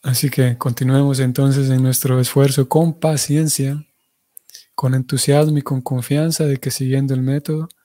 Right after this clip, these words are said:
eh, indudablemente vamos en esa dirección,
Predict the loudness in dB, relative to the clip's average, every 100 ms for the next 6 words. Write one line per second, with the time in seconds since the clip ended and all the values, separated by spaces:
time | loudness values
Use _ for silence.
0 | _ _ _ _ _ _ -20 -6 -2 0
1 | 0 2 0 0 -2 -4 -4 -2 0 0
2 | -2 -4 -4 -4 -4 -4 -6 -6 -6 -8